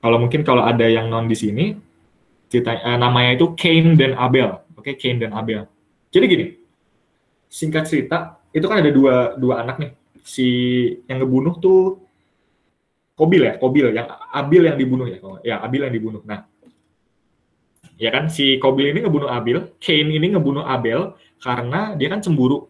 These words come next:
sama si Abel, karena Abel ini selalu mendapatkan yang dia inginkan, istri cantik, terus disel-, sering dipuja orang tuanya, atau apapun itu, ya kan? Nah, tapi sebenarnya makna deeply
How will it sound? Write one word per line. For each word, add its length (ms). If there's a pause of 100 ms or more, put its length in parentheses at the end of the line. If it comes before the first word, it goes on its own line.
(160)
sama 240
si 160
Abel, 320
karena 200
Abel 280
ini 80
selalu 360
mendapatkan 440
yang 160
dia 160
inginkan, 400 (240)
istri 240
cantik, 640
terus 240 (240)
disel-, 320
sering 240
dipuja 480
orang 240
tuanya, 560
atau 200
apapun 280
itu, 240
ya 80
kan? 240
Nah, 240 (400)
tapi 160
sebenarnya 480
makna 560
deeply 800